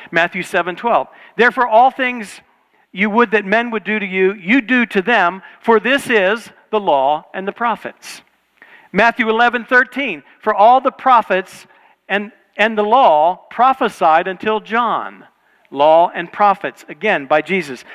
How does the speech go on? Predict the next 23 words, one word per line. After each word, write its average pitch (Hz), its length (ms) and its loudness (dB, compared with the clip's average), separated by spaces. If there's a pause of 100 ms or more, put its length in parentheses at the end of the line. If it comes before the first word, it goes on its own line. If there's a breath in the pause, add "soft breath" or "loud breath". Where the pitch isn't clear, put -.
(140 loud breath)
Matthew 220 360 0
twenty-two 247 480 -2
and 202 140 -4
forty, 240 360 -2
when 160 140 -4
he's 160 140 -10
talking 214 360 -2
about 175 300 0 (220 loud breath)
loving 208 440 0
God 214 280 4
and 196 120 -8
your 196 120 -2
neighbor, 196 460 -4 (240 soft breath)
he 247 160 -2
said, 208 260 0 (200 loud breath)
"On 202 180 0
these 262 260 0
two 262 160 -2
commandments 190 680 -4 (160 soft breath)
hang 226 260 0
all 220 340 4
the 208 300 -6 (160 soft breath)
law 180 440 4